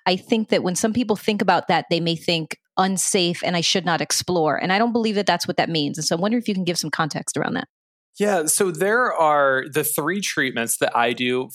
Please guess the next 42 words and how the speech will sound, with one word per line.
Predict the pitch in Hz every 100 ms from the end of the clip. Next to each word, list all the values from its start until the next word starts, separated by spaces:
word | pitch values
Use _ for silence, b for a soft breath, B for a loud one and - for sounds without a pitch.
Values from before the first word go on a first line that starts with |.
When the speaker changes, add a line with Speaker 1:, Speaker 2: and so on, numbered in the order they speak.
| -
Speaker 2:
for, | 127 117 113
uh, | 113 110 110
P | - 117
T | - 120
S | 117 -
D. | - 104 98 B B -
And | 151 147 143 - 175
keep | - 196
in | 214
mind | 131 123 113
that | 113
there | 127
is | 135 139
a | 160
difference | 131 120 - 127 117 -
between | 127 - - 113 110 107 _ _ _
having | - 135 135 139 151
a | 143
diagnosis | 131 123 117 131 135 110 - 131 -
of | 120
P | - 120
T | - 123
S | 117 - -
D | - 110 107 107 _ 147
and | 131 127
having | 139 127 131
trauma | 120 - 120 117 110 113 113 -
in | 110
your | 104 101 -
past. | - 98 - - - - _ -
Not | 143 165
everyone | 147 131 151 147 147
who | 131 139
has | 123
been | 113 113 113
through | - 117
trauma | 110 - 147 135 135 120 104 - -
would | 135
meet | 123 123 131
the | 135
diagnostic | 131 113 113 117 110 - 139
criteria | 135 135 127 - 110 107 107 107